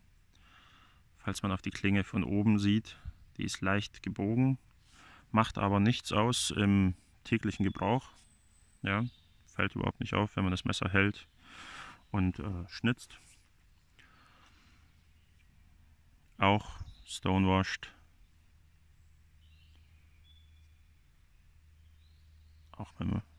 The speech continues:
Rough Rider Logo. Typische Shipfoot-Klinge, kürzer als die Clip-Point.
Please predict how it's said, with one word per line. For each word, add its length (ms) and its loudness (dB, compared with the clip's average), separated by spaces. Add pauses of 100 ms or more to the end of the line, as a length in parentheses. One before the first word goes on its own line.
Rough 220 -4
Rider 200 -2
Logo. 460 2 (1500)
Typische 340 -2
Shipfoot-Klinge, 880 2 (260)
kürzer 380 0
als 260 -2
die 380 -4 (380)
Clip-Point. 540 0